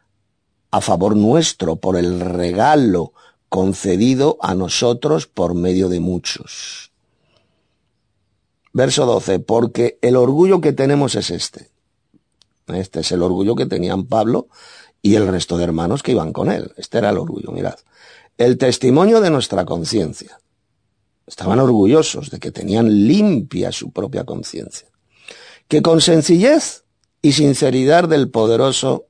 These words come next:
no con sabiduría humana, sino con el favor inmerecido del poderoso, nos hemos conducido en el mundo,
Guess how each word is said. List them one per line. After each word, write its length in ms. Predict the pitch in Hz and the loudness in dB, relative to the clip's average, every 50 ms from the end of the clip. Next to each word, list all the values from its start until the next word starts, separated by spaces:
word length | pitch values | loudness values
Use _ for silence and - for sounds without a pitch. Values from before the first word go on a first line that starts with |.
| _ _ _ _ _ _ _ _ _ _ _ _ _ - - _ _ _ - | _ _ _ _ _ _ _ _ _ _ _ _ _ -20 -20 _ _ _ 2
no 480 | 120 135 151 170 190 214 240 226 - | 4 6 6 6 6 6 4 4 2
con 200 | - 165 160 147 127 | 2 2 2 2 0
sabiduría 680 | - - 117 117 117 117 123 151 170 180 180 156 131 | 0 2 2 2 4 4 2 4 4 4 4 4 4
humana, 540 | 117 - - 135 151 160 160 165 196 202 - _ _ _ _ _ _ _ _ _ - | 2 2 0 0 0 0 -2 -2 -4 -6 -8 _ _ _ _ _ _ _ _ _ -4
sino 280 | - - 139 139 139 | 0 2 2 4 4
con 160 | 147 139 143 | 2 2 2
el 120 | 139 139 123 | 2 2 2
favor 320 | 123 139 147 165 190 202 | 2 2 4 4 4 4
inmerecido 640 | 202 190 180 175 165 151 147 131 143 156 156 151 131 | 4 4 4 4 4 4 2 2 2 2 2 4 2
del 160 | 127 120 117 | 2 0 0
poderoso, 680 | 139 185 160 143 123 113 123 120 - 110 110 120 - - _ _ - - - _ - | 0 0 2 2 4 2 2 0 0 0 -2 -2 -2 -6 _ _ -20 -20 -20 _ -2
nos 500 | - 123 135 139 139 131 - - - _ | 2 2 4 4 2 2 -2 -4 -6 _
hemos 340 | - 185 202 202 196 190 - | 0 2 2 4 2 0 -2
conducido 840 | - - 127 120 107 104 98 95 95 - 110 104 104 104 - - - _ _ _ | -4 -2 -2 0 0 0 -2 -2 -2 -2 0 0 0 -2 -4 -6 -8 _ _ _
en 160 | - 117 113 | 0 2 2
el 100 | 107 104 | 4 4
mundo, 540 | 110 117 127 127 113 98 87 85 90 - - | 4 4 4 4 4 2 0 -2 -4 -8 -10